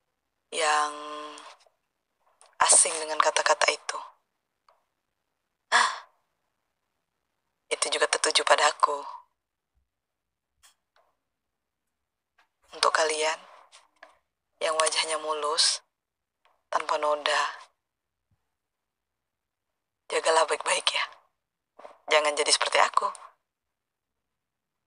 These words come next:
Dan yang lain juga. Iya,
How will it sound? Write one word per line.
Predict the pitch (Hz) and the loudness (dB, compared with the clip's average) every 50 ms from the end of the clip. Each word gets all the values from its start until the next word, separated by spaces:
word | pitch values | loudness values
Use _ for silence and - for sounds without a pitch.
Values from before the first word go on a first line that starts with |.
| _ - | _ -4
Dan | - 156 151 | -4 -2 -2
yang | 151 147 | -2 0
lain | 147 147 143 143 139 | 0 0 0 0 -2
juga. | 143 147 143 139 - - - - - - _ _ _ _ _ _ _ _ _ _ _ _ _ _ _ _ _ _ _ _ _ _ _ _ _ _ _ _ _ _ _ _ _ _ _ _ _ _ - - | -6 -6 -6 -6 -10 -10 -12 -16 -18 -20 _ _ _ _ _ _ _ _ _ _ _ _ _ _ _ _ _ _ _ _ _ _ _ _ _ _ _ _ _ _ _ _ _ _ _ _ _ _ -12 -10
Iya, | 156 156 147 147 143 139 | -6 -2 0 0 0 0